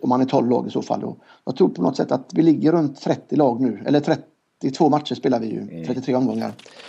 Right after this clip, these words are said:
Speaker 1: Att det är ganska lagom för svensk handboll just nu att spela de här antal omgångarna, framförallt den internationella kalendern ser ut som den gör, så att, eh,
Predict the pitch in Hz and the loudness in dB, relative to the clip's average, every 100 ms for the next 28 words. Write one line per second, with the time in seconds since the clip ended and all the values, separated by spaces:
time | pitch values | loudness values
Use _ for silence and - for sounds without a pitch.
0 | - - 135 151 143 143 131 143 131 110 | -20 -4 0 2 2 2 2 4 2 -2
1 | 113 135 160 139 143 135 117 120 - 123 | -8 -4 -4 -4 -2 -2 0 -2 -4 -6
2 | - 147 131 120 147 147 113 123 131 120 | -2 0 0 -2 -4 -4 -2 0 0 -2
3 | 120 113 107 127 127 120 131 113 - - | -6 -10 -6 -2 0 0 -2 -6 -4 -4
4 | 123 107 123 110 110 139 123 113 123 117 | -4 -2 -4 -4 -4 -2 0 0 0 0
5 | 117 - - - - - - - - - | -2 -6 -10 -20 -20 -20 -20 -20 -20 -20
6 | - _ - | -20 _ -18